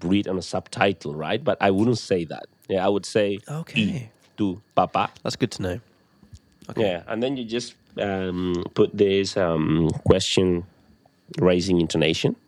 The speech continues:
Speaker 2: Yeah.
Speaker 1: "¿Y tu papá?"
Speaker 2: Uh-huh.
Speaker 1: And I, I'm asking, "What about your dad?"
Speaker 2: Okay. Okay, so what
Speaker 1: Yeah.
Speaker 2: about if it was, um, what about if it was, like, fruits? Like I was saying, "Oh, he hates bananas." And I want to say, "Oh,
Speaker 1: Mm-hmm.
Speaker 2: what about apples?"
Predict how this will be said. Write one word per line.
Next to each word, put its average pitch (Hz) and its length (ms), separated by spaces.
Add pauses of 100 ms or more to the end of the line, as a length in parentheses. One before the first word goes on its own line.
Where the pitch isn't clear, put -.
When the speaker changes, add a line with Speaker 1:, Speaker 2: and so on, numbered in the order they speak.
(200)
Speaker 2:
Yeah. 92 160
Speaker 1:
"¿Y - 120
tu - 100
papá?" - 380 (440)
Speaker 2:
Uh-huh. 110 160
Speaker 1:
And 107 100
I, 87 240 (120)
I'm 85 160
asking, 85 260
"What 87 280
about 82 260
your 73 160
dad?" 78 340
Speaker 2:
Okay. 143 720 (680)
Okay, 117 280
so 147 340
what 135 140
Speaker 1:
Yeah. 156 80
Speaker 2:
about 139 180
if 123 140
it 127 80
was, 117 260
um, 104 540 (2000)
what 135 120
about 120 220
if 117 100
it 117 80
was, 107 200
like, 101 220
fruits? - 580
Like 95 180
I - 20
was 101 80
saying, 104 220
"Oh, 113 160
he 120 240
hates 139 240
bananas." 110 680
And - 100
I 113 40
want 110 140
to - 40
say, 110 200
"Oh, 139 260
Speaker 1:
Mm-hmm. 92 340
Speaker 2:
what 135 100
about 131 380
apples?" - 580